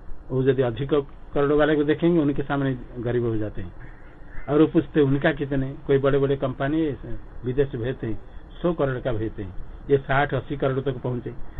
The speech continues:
तो उनके सामने देखते, हमेशा, हमेशा उनको ही दिखता है कि वो तो सौ करोड़ है, हम तो अस्सी करोड़ तक पहुंचे।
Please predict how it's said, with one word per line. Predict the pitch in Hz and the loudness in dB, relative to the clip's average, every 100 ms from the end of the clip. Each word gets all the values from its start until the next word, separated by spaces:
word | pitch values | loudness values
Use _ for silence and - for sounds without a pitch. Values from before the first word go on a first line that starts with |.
| - | 2
तो | 147 | 4
उनके | 147 147 143 | 4 2 0
सामने | 139 135 | 2 2
देखते, | 135 127 131 | 2 2 2
हमेशा, | 147 170 165 156 143 | 2 2 2 0 0
हमेशा | 147 127 135 185 - - 151 | 0 0 -2 -2 -6 -2 2
उनको | 165 151 | 4 6
ही | 175 | 6
दिखता | 165 - - 107 | 4 2 -4 -6
है | - - - - - - | -8 -12 -12 -12 -8 0
कि | |
वो | 143 | 2
तो | 139 | 0
सौ | - 175 160 | 0 0 2
करोड़ | 131 110 | 0 -2
है, | 104 | -4
हम | 127 135 | -4 0
तो | 139 | 0
अस्सी | 135 165 | 2 2
करोड़ | 151 127 | 2 0
तक | 120 117 | -2 -4
पहुंचे। | 113 107 | -4 -4